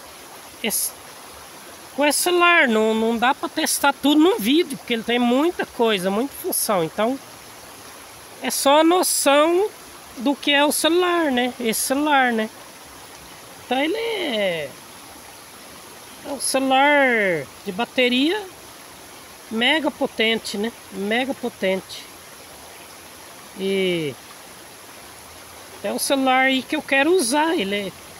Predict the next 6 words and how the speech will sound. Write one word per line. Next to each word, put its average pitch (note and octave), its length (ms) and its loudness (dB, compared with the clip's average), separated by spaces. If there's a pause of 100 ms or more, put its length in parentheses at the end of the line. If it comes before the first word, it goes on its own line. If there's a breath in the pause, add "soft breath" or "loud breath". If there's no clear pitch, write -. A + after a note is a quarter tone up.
(720)
Além B3+ 520 2
dele C#4 220 0
ser A#3+ 300 0
um, F#3+ 920 -2
um C3+ 100 -12
celular, G3 840 -2